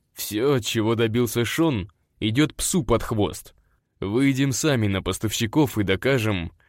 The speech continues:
что справимся лучше. И тогда весь товар наш, и все деньги тоже. Я не свожу с него глаз.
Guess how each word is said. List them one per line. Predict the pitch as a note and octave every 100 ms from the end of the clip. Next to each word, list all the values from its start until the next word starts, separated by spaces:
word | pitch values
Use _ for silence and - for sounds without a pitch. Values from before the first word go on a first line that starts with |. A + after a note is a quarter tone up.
| _
что | - B2+
справимся | - C#3+ C#3+ C3+ B2 C3+
лучше. | B2+ A2+ - - - - _ _ _ _
И | - G#2
тогда | C#3 C3+ F3+
весь | C3 C3+ -
товар | B2+ B2 C#3+
наш, | A2 E2+ D#2 - - _ _ _
и | D3 F#3+
все | - B2 A2+
деньги | A2+ B2+ A#2
тоже. | G#2 F#2+ E2+ D#2+ - - _ _ _ _ -
Я | B1 F2+ C3+
не | C#3 A#2
свожу | G#2 A2 G#2
с | A#2 A#2
него | A2 G#2+
глаз. | G2+ F#2 - - -